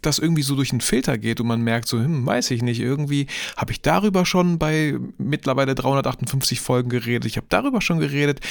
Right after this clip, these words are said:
worüber soll ich denn noch so reden? Und, äh, pff, es ist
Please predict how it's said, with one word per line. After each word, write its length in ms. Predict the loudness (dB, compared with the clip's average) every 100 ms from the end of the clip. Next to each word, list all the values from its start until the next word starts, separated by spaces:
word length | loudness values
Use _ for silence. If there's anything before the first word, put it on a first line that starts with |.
| -6 -6 -2
worüber 340 | 0 2 2
soll 140 | 2
ich 120 | 0 2
denn 100 | 0
noch 160 | 0
so 160 | 2 0
reden? 400 | 0 -4 -2 -2
Und, 220 | -2 -2
äh, 260 | -4 -2 -2
pff, 240 | -2 -4 -6 -10 -10 -12 -14 -10
es 200 | -2 0
ist 180 | 0